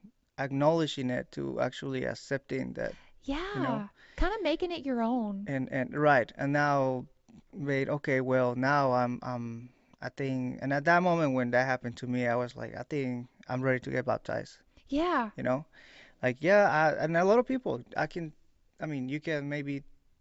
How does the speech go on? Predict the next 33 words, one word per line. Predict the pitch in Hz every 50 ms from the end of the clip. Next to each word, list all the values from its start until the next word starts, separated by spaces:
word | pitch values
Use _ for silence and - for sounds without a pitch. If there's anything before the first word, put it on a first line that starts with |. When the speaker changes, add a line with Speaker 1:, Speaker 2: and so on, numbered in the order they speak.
| _ _ -
Speaker 1:
right | 139 131 127
now | 127 135 160 175 151 131
that | 123 123
you're | 127 131
watching | 131 127 131 127 - - 127 127
us | 123 123 117
saying, | - - 127 127 123 127
like, | 120 117 117 - _ - - - - - - - - _ -
"Well, | 151 175 196 185
at | 170
this | 165 170 165
point | - - 180 180 175 175 170
in | 165
life | 160 156 160 185 180 - - 147
right | 147 143 139
now, | 143 151 170 170
I | 151
feel | 139 - 156 160
like | 151 143 131 123 131
I | 139 196
know | 185 156 147 143
Jesus, | 135 135 139 143 - - 156 160 160 - -
I, | 143 139 139 135 - - _
like, | - 127 131 - _ - - _ _ _ _ _ _ _ _
but | 151 147 139
I | 151 156 165
don't | 165 160 156
have | 139 160 160 156 147 143
this | 151 151 147 139 135 - - - - - -
really | 143 156 156 156 147 147 139 135 127 131 - _ _ - - - - - - _ _ _ _ _ _ _ _ _ _ _ _ _ _ _ _ - - -
face-to-face | - 165 170 190 - - - 139 120 - - 127 120 117
with | 123 120 117 -
him | 127 120 117 117 123